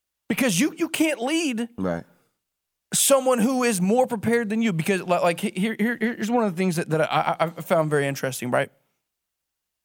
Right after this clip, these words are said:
Speaker 1: Um, my girlfriend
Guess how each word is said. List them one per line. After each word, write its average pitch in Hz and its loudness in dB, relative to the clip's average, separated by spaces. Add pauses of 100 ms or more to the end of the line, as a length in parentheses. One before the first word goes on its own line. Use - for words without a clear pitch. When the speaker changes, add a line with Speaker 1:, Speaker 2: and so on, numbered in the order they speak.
(840)
Speaker 1:
Um, 143 2 (1300)
my 170 4
girlfriend 160 -4